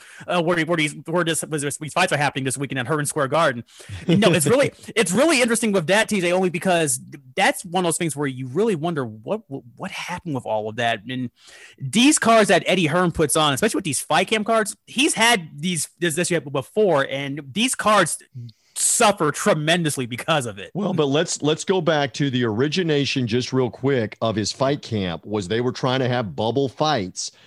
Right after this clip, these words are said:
Speaker 2: And
Speaker 1: Yeah.
Speaker 2: so what he was saying was, "Bring everybody here. We've got a hotel right beside the Matchroom headquarters.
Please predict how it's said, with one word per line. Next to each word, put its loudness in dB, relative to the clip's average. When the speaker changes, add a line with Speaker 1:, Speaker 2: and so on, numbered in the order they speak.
Speaker 2:
And -8
Speaker 1:
Yeah. -10
Speaker 2:
so -2
what -2
he -2
was -2
saying 0
was, -4
"Bring -2
everybody 0
here. 0
We've -2
got 0
a -2
hotel 0
right 0
beside -2
the -8
Matchroom 0
headquarters. -2